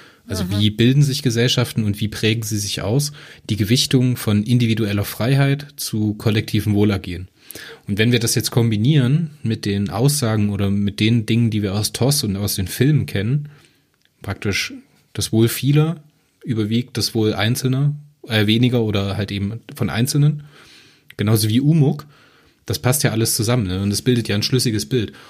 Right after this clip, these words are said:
Speaker 1: Und auch diese Tradition, dass man halt nach der Hochzeit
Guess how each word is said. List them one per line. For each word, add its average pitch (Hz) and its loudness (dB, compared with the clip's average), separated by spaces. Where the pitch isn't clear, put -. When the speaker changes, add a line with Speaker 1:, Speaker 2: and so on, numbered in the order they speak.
Speaker 1:
Und 98 -4
auch 110 0
diese 104 -4
Tradition, 110 0
dass 95 -4
man 98 -2
halt 98 -2
nach 104 -2
der 98 -6
Hochzeit 131 -2